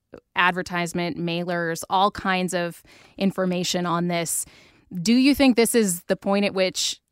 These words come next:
liberals will finally be able to carve off part of Proposition thirteen, which for so long has been kind of that third rail in California politics?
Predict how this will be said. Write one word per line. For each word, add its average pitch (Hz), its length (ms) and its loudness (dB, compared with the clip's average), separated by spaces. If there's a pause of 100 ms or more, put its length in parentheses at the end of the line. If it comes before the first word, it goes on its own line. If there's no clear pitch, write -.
(220)
liberals 196 580 2
will 180 600 2 (680)
finally 208 640 2
be 180 220 0
able 185 200 -2
to - 240 -8 (680)
carve 220 380 6
off 214 340 6
part 202 400 2
of 190 520 2 (180)
Proposition 196 680 2
thirteen, 220 460 2
which 190 180 -4
for 190 120 -4
so 196 180 0
long 190 200 2
has 185 120 0
been 180 160 -4
kind 190 200 -2
of 180 40 -2
that 175 200 2
third 190 280 -2
rail 190 280 0
in 175 100 0
California 180 420 -2
politics? 185 600 -6